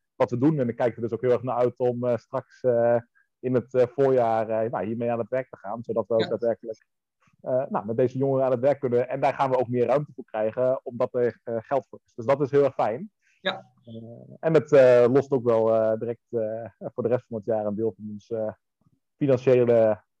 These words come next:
Speaker 1: struggles op. Dus,
Speaker 2: Ja.
Speaker 1: eh, dan kunnen we weer, eh, verder kijken naar, eh, de periode hierna.
Speaker 2: Ja, eh, eens hoor. En als je voor ons gebeden hebt, ook, eh, in onze financiën, dan dank je wel.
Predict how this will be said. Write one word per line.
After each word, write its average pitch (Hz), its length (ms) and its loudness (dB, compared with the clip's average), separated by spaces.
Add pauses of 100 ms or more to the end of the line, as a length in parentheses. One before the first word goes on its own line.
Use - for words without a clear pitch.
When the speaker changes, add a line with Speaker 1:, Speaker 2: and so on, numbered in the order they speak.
(340)
Speaker 1:
struggles 135 540 -2
op. 208 380 -2
Dus, 127 240 -8
Speaker 2:
Ja. 202 120 -4
Speaker 1:
eh, 113 360 -4 (320)
dan 170 180 -16
kunnen 131 200 0
we 127 60 0
weer, 113 140 -2 (100)
eh, 117 180 0
verder 113 180 -4
kijken 113 320 -6
naar, 107 300 -14
eh, 120 120 -14
de 120 160 -14
periode 113 360 -4
hierna. 107 260 -8 (540)
Speaker 2:
Ja, 196 240 -8 (320)
eh, 185 220 -2
eens 202 200 -2
hoor. 185 100 0
En 196 160 0
als 190 140 -2
je 185 180 -2
voor 190 120 -8
ons 190 140 -4
gebeden 190 380 0
hebt, 175 160 -4
ook, 170 260 -2
eh, 156 160 0
in 156 80 -4
onze 156 220 -8
financiën, 151 460 -6
dan 151 180 -2
dank 170 240 -2
je 160 80 -2
wel. 190 320 -2